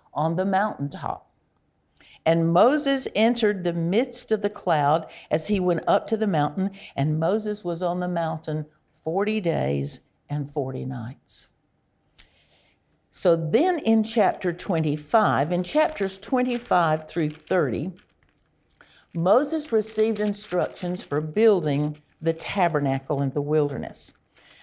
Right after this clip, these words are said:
The Lord had been speaking with him on Mount Sinai,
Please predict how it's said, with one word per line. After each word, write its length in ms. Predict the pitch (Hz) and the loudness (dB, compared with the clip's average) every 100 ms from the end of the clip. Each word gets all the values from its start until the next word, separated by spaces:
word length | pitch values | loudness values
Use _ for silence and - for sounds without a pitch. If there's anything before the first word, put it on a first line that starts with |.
| _ - | _ -2
The 120 | 170 | 0
Lord 380 | 170 208 285 285 | 2 2 2 2
had 260 | 240 190 | 2 2
been 160 | 180 170 | 2 0
speaking 600 | - - 262 277 226 196 | -2 -4 -2 0 0 0
with 180 | 175 175 | 0 0
him 420 | 151 120 151 220 _ _ _ - _ - | -2 0 -2 -4 _ _ _ -20 _ -2
on 260 | 180 254 226 | 2 4 4
Mount 240 | 170 - | 2 0
Sinai, 680 | - 165 135 139 131 143 196 | -2 0 0 0 0 0 0